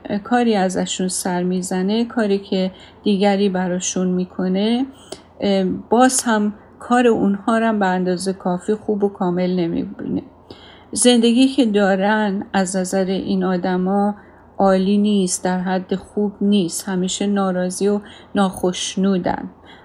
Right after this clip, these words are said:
و متاسفانه، اه، چیزی که من دیدم شخصاً، نه اینکه تحقیقات، اه، خیلی، اه، علمی راجبش کرده باشم،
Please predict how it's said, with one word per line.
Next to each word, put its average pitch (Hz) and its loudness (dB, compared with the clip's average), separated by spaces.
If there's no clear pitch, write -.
و 220 2
متاسفانه، 233 0
اه، 196 0
چیزی 302 0
که 330 -2
من 240 2
دیدم 190 0
شخصاً، 196 -4
نه 208 2
اینکه 185 -2
تحقیقات، 190 -2
اه، 180 -2
خیلی، 185 -2
اه، 180 -2
علمی 196 2
راجبش 180 -2
کرده 180 -2
باشم، 269 0